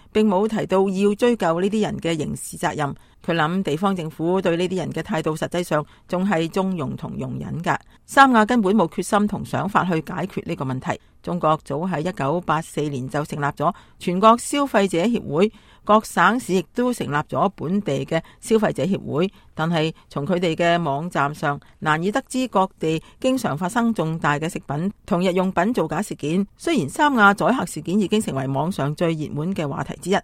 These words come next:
海南省消協同中國消協網站對此隻字不提。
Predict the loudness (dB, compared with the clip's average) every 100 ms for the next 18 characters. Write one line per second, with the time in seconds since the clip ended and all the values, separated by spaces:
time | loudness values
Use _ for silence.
0 | _ _ 4 6 4 2 0 0 0 2
1 | 2 0 -4 -2 0 4 4 2 -2 0
2 | 0 -2 -2 -2 0 0 -2 _ -2 0
3 | 0 -4 -6 -2 -2 -4 -10 -8 -6 -6
4 | -8